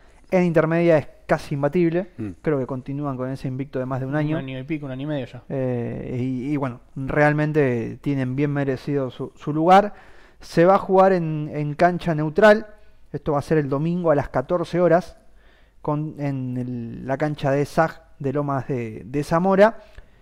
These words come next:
Speaker 1: contra Puerto Nizuc. Este va a ser el partido decisivo, domingo, catorce horas, para que los vikingos puedan intentar sumar un nuevo título,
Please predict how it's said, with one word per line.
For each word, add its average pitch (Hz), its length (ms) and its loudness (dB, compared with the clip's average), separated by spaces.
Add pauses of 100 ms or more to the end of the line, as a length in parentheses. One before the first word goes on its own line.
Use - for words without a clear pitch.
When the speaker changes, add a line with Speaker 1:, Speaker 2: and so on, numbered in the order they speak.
(360)
Speaker 1:
contra 240 400 4
Puerto 208 320 0
Nizuc. 143 400 -6 (580)
Este 143 180 -4
va 143 80 4
a 139 40 -2
ser 143 140 0
el 143 80 2
partido 143 320 0
decisivo, 226 720 -2 (180)
domingo, 165 640 -2
catorce 151 460 -4
horas, 170 320 2 (560)
para 160 280 6
que 156 300 0 (380)
los 165 220 0
vikingos 165 400 -2
puedan 151 760 0
intentar 170 560 0
sumar 160 280 -2
un 147 220 -2
nuevo 160 280 0
título, 180 440 -2